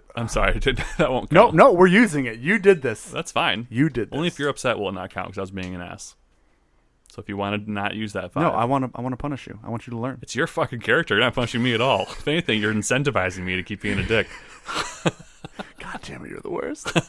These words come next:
Speaker 2: It's literally like having a child. Um, Sorcerer Shadow Magic. It says, "You are a creature of shadow, for your innate magic comes from the Shadowfell itself. You might trace your lineage to an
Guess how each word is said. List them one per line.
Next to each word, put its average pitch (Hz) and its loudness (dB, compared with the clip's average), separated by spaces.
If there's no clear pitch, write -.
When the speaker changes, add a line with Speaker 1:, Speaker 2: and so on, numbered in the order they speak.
Speaker 2:
It's - -18
literally 311 2
like 233 8
having 180 4
a 147 2
child. - -8
Um, 139 6
Sorcerer 190 2
Shadow 127 0
Magic. 78 -10
It - -20
says, 98 -10
"You 165 2
are 127 -4
a 113 -8
creature 143 -4
of 120 -4
shadow, 80 -8
for 120 -8
your 107 -4
innate 110 -6
magic 113 -6
comes 104 -10
from 107 -10
the 92 -10
Shadowfell 95 -10
itself. 104 -6
You 101 -10
might 120 -4
trace 127 -10
your 123 -6
lineage 104 -10
to 98 -10
an 90 -10